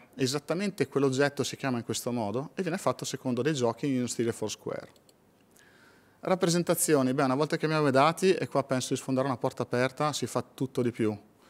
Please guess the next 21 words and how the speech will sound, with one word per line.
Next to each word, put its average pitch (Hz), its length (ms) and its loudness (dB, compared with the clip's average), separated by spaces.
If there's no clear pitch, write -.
Prima 156 180 0
di 151 80 -6
tutto 214 500 2
un 143 140 -4
piccolo 165 300 0
confronto 156 480 -4
tra 135 180 -2
come 139 180 -2
è 135 40 2
rappresentata 139 600 -2
Riva 139 180 4
del 127 140 4
Garda 131 300 2
su 131 140 -2
OpenStreetMap 143 680 -2
e 127 60 0
come 120 160 0
è 117 40 2
rappresentata 117 460 -2
su 113 160 -4
Google. 110 360 0